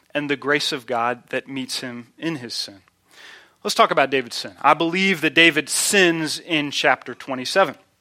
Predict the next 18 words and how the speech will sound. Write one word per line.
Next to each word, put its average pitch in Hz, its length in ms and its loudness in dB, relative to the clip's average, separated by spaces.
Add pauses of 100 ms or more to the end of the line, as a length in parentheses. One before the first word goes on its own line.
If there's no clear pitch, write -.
Now, 151 180 4
I'm 151 220 2 (320)
completely 170 560 -6
sympathetic 160 800 0 (160)
with 175 400 2 (480)
David 143 420 2
and 135 240 -6
where 156 220 4
he 143 260 -2
is 135 380 -4
in 131 260 -8
the 123 100 -12
story 190 400 0
right 120 220 -2
now. 123 160 -2
We 139 140 -6
followed 175 560 2
him 123 340 -12